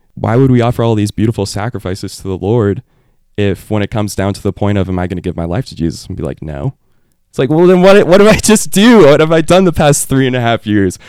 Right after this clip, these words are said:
What am I building towards? It's like, nothing. And my life is so good. Nothing in the gospel says my life is bad, right? Like, it's a gift from the Lord. He's holding me and sustaining me in existence right now.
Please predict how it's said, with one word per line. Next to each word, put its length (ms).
What 140
am 80
I 80
building 420
towards? 300
It's 120
like, 160
nothing. 680
And 80
my 60
life 200
is 80
so 300
good. 400
Nothing 320
in 100
the 40
gospel 320
says 180
my 120
life 240
is 100
bad, 460
right? 140
Like, 180
it's 100
a 60
gift 340
from 140
the 80
Lord. 180
He's 140
holding 360
me 200
and 100
sustaining 420
me 100
in 60
existence 720
right 240
now. 220